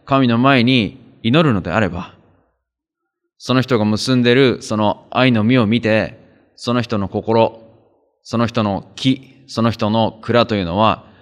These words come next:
良いものだということがわかるんですよ。私たち心の中を見ることはお互いできませんが、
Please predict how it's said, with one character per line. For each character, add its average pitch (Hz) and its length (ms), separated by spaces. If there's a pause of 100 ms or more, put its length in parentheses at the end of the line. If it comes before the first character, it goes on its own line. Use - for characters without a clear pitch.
(160)
良 127 180
い 117 40
も 101 120
の 95 80
だ 127 140
と 110 100
い 110 40
う - 20
こ 113 120
と 135 80
が 135 220 (260)
わ 90 160
か 101 120
る 85 100
ん 76 60
で - 60
す - 80
よ。 - 80 (2000)
私 139 280
た 180 100
ち 123 80
心 180 320
の - 60
中 160 240
を 113 40
見 135 120
る 139 100
こ 113 100
と 101 120
は 95 60
お 90 80
互 117 280
い 98 40
で 95 100
き 101 100
ま 117 100
せ 120 140
ん 87 60
が、 98 340